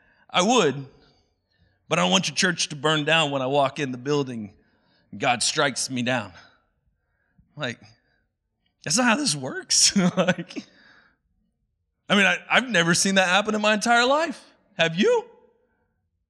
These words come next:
But for some reason, I know he, he maybe doesn't believe that God's literally gonna strike him down, but there's this idea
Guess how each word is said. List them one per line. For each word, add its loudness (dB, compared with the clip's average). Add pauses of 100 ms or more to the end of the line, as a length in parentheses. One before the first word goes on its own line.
(1040)
But -2
for -6
some 0
reason, 0
I 2
know 2
he, -4
he -6
maybe -2
doesn't -4
believe -4
that -2
God's 0
literally 0
gonna -2
strike -4
him -6
down, -2
but 0
there's -2
this -2
idea -6